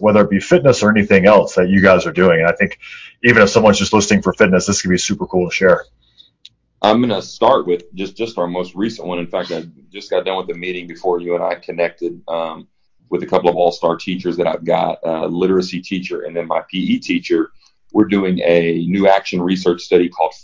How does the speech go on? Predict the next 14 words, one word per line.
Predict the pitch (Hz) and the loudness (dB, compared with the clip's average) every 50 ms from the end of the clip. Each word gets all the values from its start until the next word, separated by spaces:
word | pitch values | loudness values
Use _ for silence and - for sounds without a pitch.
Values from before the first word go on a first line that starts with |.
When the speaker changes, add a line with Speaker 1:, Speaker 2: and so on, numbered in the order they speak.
| _ _ _ - | _ _ _ 4
Speaker 2:
Fitlit. | 117 113 - - 82 82 80 78 - - | 4 4 4 0 -4 -6 -6 -8 -6 -4
You'll | 95 92 | -4 -2
be | 95 98 | 0 0
able | 87 85 | 0 -2
to | 85 - _ | -2 -4 _
follow | - 87 85 90 90 85 | 0 2 2 2 2 0
this | 87 82 - 90 | -4 -8 -8 -8
movement, | 87 87 90 87 85 87 85 - - - | -8 -6 -6 -6 -8 -10 -10 -10 -6 -4
hashtag | 95 90 87 - - - - 82 82 82 82 - _ _ _ - | -4 -4 -4 -6 -10 -8 -6 -6 -6 -6 -8 -12 _ _ _ -4
Fitlit. | 101 98 92 - - - _ _ _ _ - - - _ 80 85 82 85 90 95 98 92 87 - _ _ _ _ _ _ | -4 -4 -4 -6 -10 -18 _ _ _ _ -20 -20 -18 _ -10 -8 -4 -2 -2 0 0 0 0 -2 _ _ _ _ _ _
We're | - 92 | -4 -2
gonna | 92 90 85 | -2 -2 -2
measure | 85 85 85 87 90 95 98 101 101 98 98 87 82 | -2 -2 -4 -2 -2 0 -2 -2 -2 -4 -6 -6 -6
the | 85 80 - | -8 -10 -10